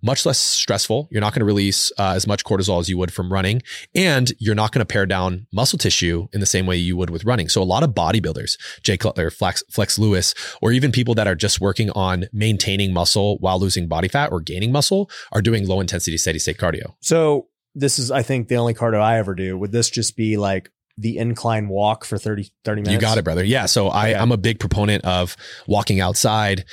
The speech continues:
Speaker 1: you know, walking on an incline treadmill or even Stairmaster as well. I think they're, you know, great, um, cardio modalities because they're not stressful on your joints. You can do it every day. You can improve your cardiovascular health while losing body fat and maintaining or gaining muscle as well.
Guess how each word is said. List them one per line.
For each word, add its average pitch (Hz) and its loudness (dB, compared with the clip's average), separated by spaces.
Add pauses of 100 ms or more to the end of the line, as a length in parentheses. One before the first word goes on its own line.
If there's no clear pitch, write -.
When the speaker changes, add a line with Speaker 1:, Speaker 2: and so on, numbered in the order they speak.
(160)
Speaker 1:
you 101 -2
know, 85 -2
walking 101 2
on 90 2
an 87 -2
incline 92 0
treadmill 104 0
or 101 2
even 113 2
Stairmaster 92 0
as 87 -2
well. 92 2
I 95 0
think 95 -2
they're, 92 0 (220)
you - 0
know, 98 2 (120)
great, 107 0
um, 87 -2 (180)
cardio 117 2
modalities 90 0
because 90 -2 (200)
they're 107 0
not 135 0
stressful 110 0
on 104 2
your 98 2
joints. 90 0
You 101 -2
can 101 -2
do 117 2
it 127 0
every 101 0
day. 87 0
You 95 0
can 95 -2
improve 117 2
your 113 0
cardiovascular 85 0
health 85 -2 (240)
while 117 2
losing 123 2
body 95 0
fat 95 -2
and 113 2
maintaining 101 0
or 90 0
gaining 82 -2
muscle 80 -2
as - -8
well. - -10